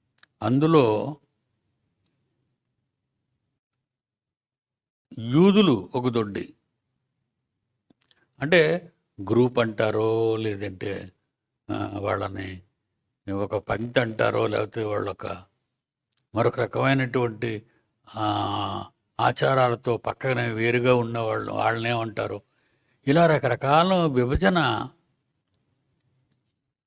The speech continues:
ఆ రోజుల్లో ఉండేది, ఈ రోజులకి కూడా ఉంది. క్రైస్తవుల్లో బ్యాప్టిస్టులు ఉన్నారు,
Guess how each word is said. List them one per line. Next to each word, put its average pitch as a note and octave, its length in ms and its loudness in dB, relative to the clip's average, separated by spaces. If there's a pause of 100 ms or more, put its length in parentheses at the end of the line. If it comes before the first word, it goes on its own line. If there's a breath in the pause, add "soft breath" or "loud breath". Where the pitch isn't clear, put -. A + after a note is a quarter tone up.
(600)
ఆ A#2 40 -2
రోజుల్లో A#2 440 0
ఉండేది, F#2+ 480 -6 (300)
ఈ A2+ 100 -2
రోజులకి F#3+ 460 -2
కూడా B2 240 -4
ఉంది. F2 360 -12
క్రైస్తవుల్లో F#2+ 760 -12 (2500)
బ్యాప్టిస్టులు G2+ 760 -8
ఉన్నారు, F#2+ 600 -8